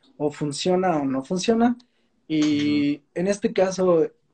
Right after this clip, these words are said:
Speaker 1: podrían revolucionar la manera en que se ve el cine, porque generalmente, pues, solo vemos las películas y ya, pero si incluyes a las series, podrías tener como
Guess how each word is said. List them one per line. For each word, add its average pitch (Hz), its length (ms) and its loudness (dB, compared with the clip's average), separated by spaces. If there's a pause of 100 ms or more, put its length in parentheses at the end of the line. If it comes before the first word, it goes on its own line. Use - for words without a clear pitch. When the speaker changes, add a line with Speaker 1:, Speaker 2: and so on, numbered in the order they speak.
Speaker 1:
podrían 180 400 2
revolucionar 160 580 2
la 165 120 2
manera 143 320 0
en 143 100 -2
que 135 120 -16
se 139 180 -6
ve 135 80 -2
el 135 100 -4
cine, 156 240 -4
porque 135 460 -8 (320)
generalmente, 269 560 6
pues, 180 160 -4
solo 208 220 2
vemos 202 240 0
las 165 120 0
películas 147 460 -4
y 139 60 -8
ya, 165 220 2
pero 147 180 0
si - 200 -10
incluyes 214 500 -2
a 185 40 -4
las 151 180 -4
series, 160 380 -2 (380)
podrías 170 360 2
tener 165 260 -2
como 147 400 -2